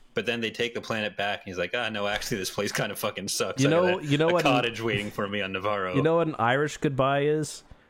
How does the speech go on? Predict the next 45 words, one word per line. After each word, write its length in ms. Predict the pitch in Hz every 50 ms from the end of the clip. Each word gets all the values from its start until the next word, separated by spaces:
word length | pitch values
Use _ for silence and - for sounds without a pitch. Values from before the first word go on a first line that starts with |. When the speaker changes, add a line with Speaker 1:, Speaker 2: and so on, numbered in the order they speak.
| _ _ _
Speaker 2:
Where, 100 | - 120 120
like, 160 | 113 107 -
you 60 | 123
basically, 520 | 113 120 117 113 - - 123 120 117 113 110
like, 260 | 107 107 107 104 - -
you 120 | - 135 117
just 180 | 127 113 101
Speaker 1:
Yeah. 100 | 104 110
Speaker 2:
leave. 320 | 110 107 110 127 160 165 156 - -
I 80 | 120 120
think, 140 | 135 143 131
like, 240 | 156 147 139 - - -
a, 120 | 127 - 113
Speaker 1:
That's 160 | 113 117 - - -
Speaker 2:
Ma-, 60 | 135
a 20 | 131
Mandalorian 680 | 127 127 127 131 127 120 117 117 120 127 127 127 123
goodbye 360 | 123 131 113 127 123 127 131 127
is, 180 | 120 110 101
like, 360 | 107 107 104 101 92 - - - _ _ _
even 280 | - 123 117 110 110 101
more 280 | 104 104 107 107 98 98
so. 260 | - - 90 87 90 85
Like, 200 | 92 95 - -
you 160 | 127 120 120
literally 380 | 120 120 131 131 123 120 120 117
just 160 | 110 120 -
fucking, 360 | - - 113 - - 113 110 - - - - - - - -
like, 140 | 123 123 -
you 80 | 127
just, 180 | 120 123 - -
like, 240 | 120 117 107 - - - - - - - - - - - _ _ _ -
back 280 | 123 113 110 110 -
up 100 | 127 120 -
slowly 520 | - - 120 120 123 117 110 120 120 120
anytime 360 | 113 117 120 120 - 120 123
you're 100 | 123 120
near, 120 | 117 120 123
like, 140 | 120 113 -
a 40 |
big 260 | 107 - 120 101 - -
curtain 320 | - 113 104 - - 110
and 100 | 101 98
just 160 | 95 95 - -
disappear. 500 | 104 - - - - 98 85 92 98